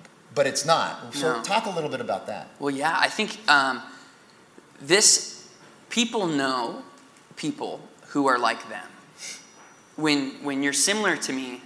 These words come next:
Speaker 2: I can, you smell like me, you look like me, you act like me, and I can pick that up. And you know what? We all humans love to make our affinity groups, and when we see people who are like us, we gravitate towards them.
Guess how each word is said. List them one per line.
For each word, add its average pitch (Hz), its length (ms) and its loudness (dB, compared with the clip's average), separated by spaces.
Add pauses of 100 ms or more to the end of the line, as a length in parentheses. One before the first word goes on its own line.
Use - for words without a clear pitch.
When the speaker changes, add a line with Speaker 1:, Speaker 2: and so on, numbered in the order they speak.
(140)
Speaker 2:
I 139 120 0
can, 135 320 -8
you 147 200 -4
smell 147 360 2
like 131 260 -2
me, 127 200 -8
you 127 80 -10
look 143 220 0
like 127 220 -4
me, 131 300 -6
you 135 320 -2
act 143 240 2
like 131 180 -2
me, 131 240 -6
and 139 80 -6
I 165 80 0
can 165 180 -8
pick - 260 -10
that 107 180 -6
up. - 160 -14 (580)
And 151 140 0
you 170 60 4
know 208 160 4
what? 160 240 6 (380)
We 151 140 6
all 190 300 8
humans 127 840 -2
love 165 380 8
to 196 80 0
make 190 200 4
our 190 100 8
affinity 180 340 0
groups, 123 500 -2
and 131 120 -4
when 135 120 -2
we 180 140 -2
see 233 340 0
people 208 580 -6 (120)
who 147 100 -2
are 143 100 4
like 202 320 4
us, - 440 -8 (120)
we 180 100 -2
gravitate 156 680 2
towards 107 320 -10
them. - 80 -20